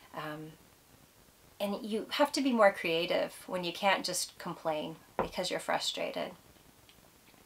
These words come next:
So it also gets me to just take my issues straight to God. Just bypass the whole argue with your husband thing and just go straight to the one who's probably gonna fix it anyway or fix me.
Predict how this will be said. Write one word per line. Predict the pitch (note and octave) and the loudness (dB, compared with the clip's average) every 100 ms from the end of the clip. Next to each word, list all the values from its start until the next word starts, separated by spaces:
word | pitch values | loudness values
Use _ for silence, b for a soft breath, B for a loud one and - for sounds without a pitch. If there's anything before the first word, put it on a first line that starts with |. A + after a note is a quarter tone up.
| - B B B B B B B - - - | -16 B B B B B B B -20 -14 -4
So | - G#3 F#3 F#3 - | 2 4 6 6 6
it | C4+ | 8
also | E4 F#4 G4 D4 | 8 8 4 6
gets | A3+ - | 4 4
me | F#3+ | 2
to | F#3 | 0
just | F3+ E3 - | 0 -2 4
take | D#3+ D3 | 4 4
my | F3+ D#3 | 2 0
issues | D#3 - E3 E3 | 4 4 4 2
straight | - D#3 - | 0 0 0
to | - | -2
God. | - D3 D#3+ D#3+ - | 0 2 2 2 -2
Just | - D4+ C#4+ - - - - | -2 0 0 -2 -8 -20 0
bypass | - B3+ C4 - F3 F3 - | 10 10 10 12 12 12 6
the | E3+ | 0
whole | E3 D#3+ D#3 D3+ - - | 2 2 2 -2 -8 4
argue | D3+ D#3+ E3 | 6 6 2
with | D#3+ - | -6 -2
your | E3+ | 2
husband | G#3 G#3+ - G#3+ | 2 2 0 0
thing | G#3+ G#3+ G3 | 0 0 0
and | F3+ | -2
just | E3+ - | 0 2
go | F#3 | 2
straight | F3+ - A#3 - | 2 4 4 4
to | G#3 | 0
the | F3+ | 2
one | D#3 | 2
who's | E3 | 2
probably | - D3+ D#3+ | 2 2 2
gonna | D#3 D3+ | 0 -2
fix | - - - | -4 -2 0
it | D#3+ | 0
anyway | D3 E3+ F3 E3 - | 0 0 4 4 4
or | F3 | 0
fix | - F#3 - | -2 -4 -4
me. | - - | -4 -6